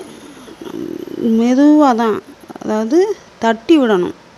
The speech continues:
ரொம்ப துணியை வெட்டிடக்கூடாது. லேஸ் லேசா தட்டி மட்டும்தான் விடணும், சரிங்களா? இப்போ இது வரைக்கும் புரிஞ்சிருக்கா உங்களுக்கு?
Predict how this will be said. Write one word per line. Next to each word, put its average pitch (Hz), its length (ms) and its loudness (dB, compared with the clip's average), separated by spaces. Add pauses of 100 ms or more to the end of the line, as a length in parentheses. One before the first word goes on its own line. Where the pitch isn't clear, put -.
(140)
ரொம்ப 220 380 -2
துணியை 220 300 0
வெட்டிடக்கூடாது. 202 640 -4 (600)
லேஸ் 226 300 -2
லேசா 233 320 -2
தட்டி 196 340 -2
மட்டும்தான் 233 440 2
விடணும், 180 300 -2 (140)
சரிங்களா? 208 540 -2 (960)
இப்போ 220 240 -2
இது 214 160 2
வரைக்கும் 247 460 2 (440)
புரிஞ்சிருக்கா 247 580 0
உங்களுக்கு? 208 420 0